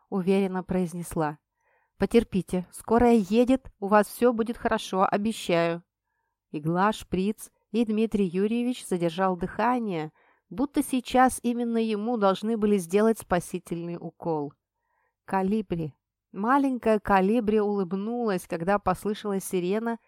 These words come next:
приближающейся скорой помощи. И промелькнула странная, совершенно ненужная мысль: «Если бы со мной вот так,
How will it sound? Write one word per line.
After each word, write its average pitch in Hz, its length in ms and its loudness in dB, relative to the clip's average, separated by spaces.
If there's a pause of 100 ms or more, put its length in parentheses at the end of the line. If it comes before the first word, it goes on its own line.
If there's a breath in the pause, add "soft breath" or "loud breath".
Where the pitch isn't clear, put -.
(160)
приближающейся 180 960 -4
скорой 165 340 -6
помощи. 165 720 -12 (720)
И 294 100 0
промелькнула 269 720 2
странная, 214 840 4
совершенно 196 640 -2
ненужная 202 720 -4
мысль: 190 600 -4 (640)
«Если 180 480 -6
бы 180 180 -4
со 165 220 -6
мной 165 360 -8
вот 156 260 -10
так, 196 440 -8